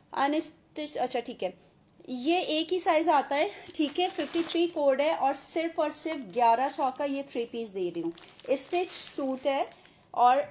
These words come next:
ग्यारह सौ में three piece दे रही हूँ। Measurement बता देती हूँ, इसका chest size जो है, मेरा ख्याल है, कोट तो खैर front open ही है, ठीक है। और इसका chest size है, मुझे नहीं पता,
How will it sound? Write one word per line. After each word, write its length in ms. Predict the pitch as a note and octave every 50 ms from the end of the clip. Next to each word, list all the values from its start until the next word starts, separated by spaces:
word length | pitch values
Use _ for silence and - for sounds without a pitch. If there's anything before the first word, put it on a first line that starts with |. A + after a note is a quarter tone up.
| - A3+
ग्यारह 460 | G#3+ G3+ C4 C4 B3+ B3+ B3+ D4 E4
सौ 180 | F4+ - F#4 E4
में 160 | D4+ D#4 E4 E4+
three 140 | - E4+ D#4
piece 300 | D4 D#4+ D#4+ E4 E4+ E4 E4
दे 80 | D#4
रही 180 | C#4+ C#4+ B3 D4+
हूँ। 140 | D#4+ E4 E4+
Measurement 580 | D#4+ C4 B3+ C4 B3+ C#4 D#4+ D#4+ E4 E4+ E4 D#4+
बता 240 | D#4 D4+ D#4 C#4+ C4+
देती 260 | C4+ D4+ D4+ - E4
हूँ, 120 | E4+ E4+ D#4+
इसका 240 | - C#4 - - D#4
chest 380 | D4+ D#4 - C#4 C4+ E4+ - -
size 440 | - - F#4 D#4 C#4+ D#4 E4 D4+ -
जो 120 | E4 D#4+
है, 120 | D#4 D#4 D#4
मेरा 320 | D#4 C#4+ C4 C4+ C4 D4 D#4+
ख्याल 400 | - F4 D4 C#4 B3+ B3 A#3+ B3
है, 80 | B3+ D4+ D#4 - - - - - -
कोट 260 | - - D4+ C#4+ D4 D4
तो 140 | - E4
खैर 260 | D#4+ E4 D#4+ D#4 D#4 D#4 - - - - -
front 420 | - - C#4+ C#4+ D4+ D#4 - - -
open 360 | B3+ B3 - C#4+ C#4+ D4+ D4+ -
ही 140 | D#4+ D#4 D#4+ D#4+ C#4+
है, 200 | C#4 A#3 A#3 A#3+ D#4+ - - - - _ _ - - - -
ठीक 200 | - C4+ B3 -
है। 140 | F4 F#4 F#4+ F#4 - - - - - - - - - - - - - - - -
और 340 | A#3+ B3 A#3+ B3 C4 C4 - - - - - - - - _ _ - - _
इसका 760 | - C#4+ C#4 - - - - - - - D#4 D4 D4 D4+ D#4
chest 460 | D#4 D#4 - - D#4 C#4+ D#4 D#4+ - -
size 440 | - - D#4+ C#4 C4 C4 B3 A#3 B3+
है, 260 | C4+ C4 C4+ C#4+ D#4+ D#4+ - - - - - - _ _ _ _ _ _ _ _ _ _ _ _ _ _ _ _ _ _ _ _ _ _ _ _ _ -
मुझे 220 | C#4+ C#4 D#4+ E4
नहीं 240 | D#4 D#4 D4 D#4+ E4+
पता, 260 | - D#4+ - - D4+